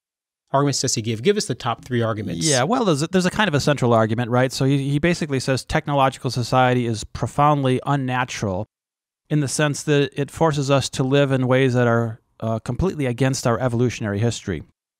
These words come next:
Speaker 2: So, and this is pr-, pretty much beyond dispute, right? So humans evolved as hunter-gatherers in, in, uh, small groups, living in vast wilderness, eating natural foods, you know, um,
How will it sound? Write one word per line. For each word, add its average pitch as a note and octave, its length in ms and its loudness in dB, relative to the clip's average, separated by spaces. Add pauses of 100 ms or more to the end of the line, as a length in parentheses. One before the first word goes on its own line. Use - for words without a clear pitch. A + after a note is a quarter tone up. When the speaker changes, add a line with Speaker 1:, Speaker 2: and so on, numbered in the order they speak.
(720)
Speaker 2:
So, A#2+ 460 2
and D#3 120 0
this G3 140 0
is D3+ 100 -2 (220)
pr-, D#3 160 -4
pretty C3+ 240 0
much B2 300 -6 (880)
beyond A#2 340 -2
dispute, G#2 420 -2
right? G#2 200 -6
So - 120 -6
humans A#2+ 300 -4
evolved A2 340 -2
as G2 120 -8
hunter-gatherers G#2 840 -8
in, G2 220 -12
in, F#2+ 280 -12
uh, F#2 260 -14
small G2 380 -6
groups, F#2+ 460 -10
living G#2+ 300 -4
in G2+ 360 -8
vast G#2 400 -8
wilderness, G#2+ 600 -6 (920)
eating A#2 280 -6
natural G#2+ 360 -8
foods, A2 600 -6
you A2 160 -6
know, F#2 380 -6
um, G#2 560 -8